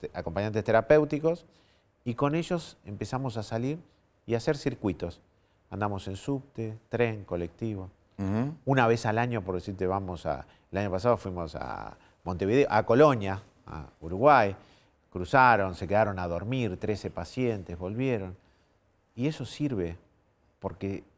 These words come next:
Speaker 1: justamente pasar por la experiencia, estar arriba de un barco, dormir en un lugar que no es su casa,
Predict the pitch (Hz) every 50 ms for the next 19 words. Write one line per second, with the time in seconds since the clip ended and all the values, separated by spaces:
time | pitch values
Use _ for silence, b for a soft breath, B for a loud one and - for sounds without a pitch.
0 | _ _ - - 143 147 - 139 127 143 143 135 123 - 101 - - 139 131 135
1 | 131 110 101 92 - - 101 113 123 123 117 110 104 95 - 101 90 - 131 127
2 | 123 113 113 117 107 104 101 95 92 98 107 113 117 110 104 98 98 80 - 95
3 | 95 92 92 92 95 98 101 110 127 127 120 113 107 107 107 98 101 107 104 98
4 | 104 98 101 98 92 - 92 85 - 117 110 104 98 90 85 - 90